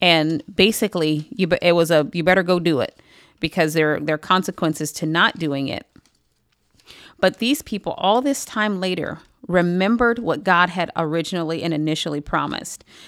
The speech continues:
They came and stood on the word and the promise that was given to Abraham, Isaac, and Jacob,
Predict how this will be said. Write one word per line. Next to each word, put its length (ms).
They 200
came 360
and 140
stood 280
on 140
the 80
word 320
and 100
the 60
promise 460
that 160
was 140
given 320
to 200
Abraham, 600
Isaac, 640
and 160
Jacob, 560